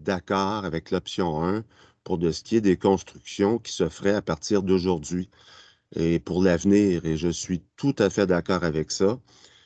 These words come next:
Euh, mais, euh, euh, ma conviction, c'est qu'on, qu'on y aille avec l'option deux, qu'on révise le schéma d'aménagement.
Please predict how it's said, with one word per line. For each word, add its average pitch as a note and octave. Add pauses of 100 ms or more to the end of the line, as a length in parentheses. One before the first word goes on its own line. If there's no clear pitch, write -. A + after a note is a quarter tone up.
(220)
Euh, E2+
mais, F2+
euh, D#2+ (1200)
euh, C#2+
ma D#2
conviction, A2
c'est F2+
qu'on, D#2 (180)
qu'on D#2+
y D#2+
aille G2
avec E2
l'option F#2+ (360)
deux, F2 (460)
qu'on F2
révise F2+
le F2
schéma F2+
d'aménagement. F2